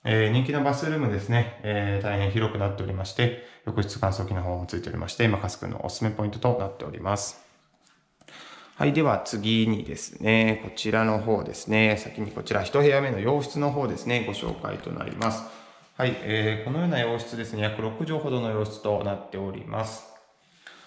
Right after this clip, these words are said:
はい、またこちらの方には収納スペースの方がですね、棚付きの収納がついておりますね。はい、こちら進んでいただきますと、リビングですね。大変広いリビングとなっておりまして、人気のカウンターキッチンのあるリビングがまかすくんのおすすめポイントとなっております。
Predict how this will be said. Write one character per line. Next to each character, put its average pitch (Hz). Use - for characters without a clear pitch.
は 151
い、 135
ま 135
た 131
こ 135
ち -
ら 147
の 143
方 139
に 98
は 95
収 139
納 143
ス 143
ペ -
ー 135
ス -
の -
方 98
が -
で -
す -
ね、 120
棚 98
付 -
き 139
の 139
収 107
納 98
が 95
つ -
い 87
て -
お 50
り -
ま -
す -
ね。 117
は 156
い、 151
こ 147
ち 151
ら 147
進 147
ん -
で 139
い 135
た 131
だ 127
き 127
ま 123
す 120
と、 101
リ 107
ビ 139
ン 127
グ 107
で 92
す -
ね。 104
大 107
変 113
広 113
い 104
リ 101
ビ 101
ン 98
グ 95
と 101
な 95
っ -
て -
お -
り 98
ま 95
し -
て、 -
人 104
気 101
の 95
カ 117
ウ 127
ン 131
タ 131
ー 123
キ -
ッ 123
チ -
ン 120
の 117
あ 117
る 117
リ 107
ビ 107
ン 104
グ 101
が 113
ま 110
か 107
す -
く -
ん 107
の 101
お 101
す -
す -
め 107
ポ 113
イ -
ン -
ト 110
と 113
な 104
っ -
て 104
お 101
り 98
ま 110
す。 -